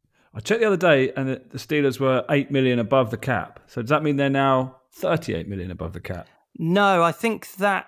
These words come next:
Speaker 2: made us compliant, I think, or something like that, 'cause
Speaker 1: No,
Speaker 2: we
Speaker 1: they
Speaker 2: were,
Speaker 1: were un-,
Speaker 2: we were
Speaker 1: oh, no,
Speaker 2: under
Speaker 1: this,
Speaker 2: a bit.
Speaker 1: over the cap's got them eight million team cap space.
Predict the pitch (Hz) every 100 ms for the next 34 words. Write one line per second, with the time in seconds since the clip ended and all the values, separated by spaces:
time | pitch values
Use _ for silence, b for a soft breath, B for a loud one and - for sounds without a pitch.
0 | _ 185 175 180 185 185 180 180 170 180
1 | 175 - - 190 180 190 190 208 226 208
2 | 214 226 220 208 220 214 214 220 208 214
3 | - - 95 92 110 110 - _ _ _
4 | _ _ - 170 160 196 196 185 165 151
5 | - - - - 156 170 147 175 175 170
6 | 170 175 - 147 123 127 135 135 123 113
7 | 104 95 98 _ 113 101 101 110 - 87
8 | -